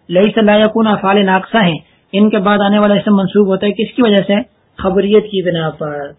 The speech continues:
تو پہلی قسم مکمل، دوسری قسم کو شروع کریں۔ وَإِنْ كَانَ بَعْدَ إِلَّا فِي كَلَامٍ غَيْرَ مُوجَبٍ، اگر حرف الا کے بعد واقع ہو لیکن کلام کیا ہو؟ کلام موجب نہ ہو بلکہ کلام غیر موجب ہو،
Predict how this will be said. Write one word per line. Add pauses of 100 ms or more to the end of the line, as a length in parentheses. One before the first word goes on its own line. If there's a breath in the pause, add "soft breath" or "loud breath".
(400)
تو
پہلی
قسم
مکمل، (340 soft breath)
دوسری
قسم
کو
شروع
کریں۔
وَإِنْ
كَانَ
بَعْدَ
إِلَّا (100)
فِي
كَلَامٍ
غَيْرَ
مُوجَبٍ، (920)
اگر
حرف
الا
کے
بعد (100)
واقع
ہو
لیکن
کلام
کیا
ہو؟ (380)
کلام
موجب
نہ
ہو
بلکہ
کلام (500 soft breath)
غیر
موجب
ہو،